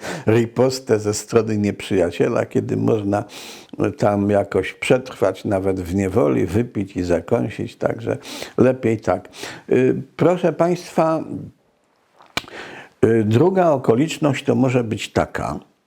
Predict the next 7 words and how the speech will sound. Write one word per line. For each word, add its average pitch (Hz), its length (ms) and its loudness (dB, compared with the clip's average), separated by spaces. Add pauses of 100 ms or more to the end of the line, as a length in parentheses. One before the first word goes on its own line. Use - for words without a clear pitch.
(520)
że 92 220 2
ta 98 160 2
cała 135 400 0
awantura 98 720 0
graniczna 90 880 -4 (800)
nabija 110 960 2 (220)
punkty 165 960 2